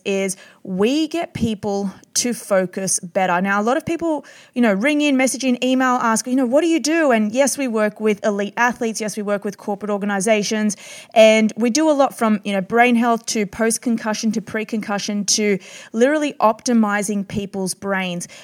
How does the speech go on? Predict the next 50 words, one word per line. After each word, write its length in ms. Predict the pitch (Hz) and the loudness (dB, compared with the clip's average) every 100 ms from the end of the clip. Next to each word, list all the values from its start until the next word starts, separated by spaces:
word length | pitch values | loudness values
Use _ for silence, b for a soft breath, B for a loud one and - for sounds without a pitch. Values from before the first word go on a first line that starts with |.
| B | B
But 80 | 277 | -2
if 160 | 277 | 2
I 60 | 311 | 0
had 360 | 247 277 302 - | 0 -2 -2 0
to 280 | - 349 349 B B B B - | -2 0 -2 B B B B -6
bring 300 | 214 240 254 | 0 2 2
it 160 | 233 | -2
down 300 | 233 214 208 | -2 0 0
to 240 | 196 214 202 | -2 -2 -2
one 340 | 185 220 285 | -2 -2 -2
single 540 | - - 262 247 233 220 | -2 -2 2 2 2 -2
thing 400 | - 226 190 185 | -4 -4 -4 -4
of 180 | 180 | -6
what 180 | 196 202 | -4 -4
we 140 | 214 190 | -2 -4
do, 320 | 190 175 143 - b b b b | -4 -6 -6 -12 b b b b
it 140 | 247 233 | -4 0
is 240 | 226 - _ _ _ | 0 -2 _ _ _
we 460 | 214 202 226 269 311 - | -8 -6 -4 -4 -6 -6
get 260 | 285 311 - | -8 -8 -8
people, 460 | 220 202 175 170 | -8 -8 -10 -10
no 120 | 196 | -4
matter 440 | 220 226 226 208 196 b b b _ - | -2 -2 -2 -4 -6 b b b _ -6
who 100 | 214 | -6
you 260 | 269 262 | -4 -6
are, 220 | 185 175 185 | -6 -6 -6
no 100 | 190 | -6
matter 160 | 190 | -6
if 140 | 190 196 | -8 -8
you're 100 | 185 | -8
an 120 | 185 | -6
athlete 600 | 214 226 - 240 220 214 - - | -4 -4 -4 -6 -4 -6 -12 -6
or 220 | 202 240 | -2 -2
a 60 | 294 | -2
corporate, 640 | - 254 233 233 226 226 B B B - | -4 -6 -4 -4 -4 -6 B B B -14
um, 300 | 190 190 190 | -8 -4 -4
employee 600 | 214 214 - 196 190 190 | -4 -6 -4 -4 -2 -4
or 180 | 185 196 | -4 -4
just 300 | 185 220 - 196 | -2 -4 -4 -2
a 120 | 190 | 2
mother, 340 | 208 214 220 | 2 0 -2
a 80 | 190 | -4
father, 260 | - 196 202 | -4 -4 -4
whoever 360 | 214 226 302 | -2 -2 -4
comes 400 | 302 - 262 240 | -6 -4 0 0
on 280 | - 220 262 | 0 -2 -2
board 220 | 214 208 | -2 -2
at 140 | 202 220 | -2 -2
Neuro 200 | 214 226 | -2 -4
Athletics, 300 | 190 190 | -6 -8